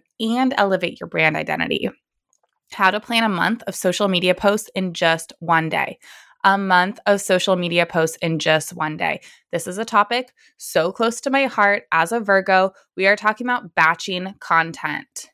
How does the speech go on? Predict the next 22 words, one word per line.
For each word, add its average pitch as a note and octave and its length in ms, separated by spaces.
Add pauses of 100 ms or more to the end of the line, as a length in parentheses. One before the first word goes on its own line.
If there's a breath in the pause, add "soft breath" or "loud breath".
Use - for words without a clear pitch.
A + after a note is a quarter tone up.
(280)
getting F3 320
it B3 140
done. G3+ 400 (500)
Yes, E3 380
making D#3+ 380
it F3+ 100
happen. D#3 580
<laughs> - 60 (200 loud breath)
And F3+ 220
we'll F3+ 80
also F3+ 300
talk F3 240
about F3+ 200
how F3 100
to E3+ 120 (260)
write E3 280
captivating F#3 560
captions, A3 580 (320 loud breath)
how F3 220
to F#3 100
utilize A3 540 (100)
hashtags, B3 840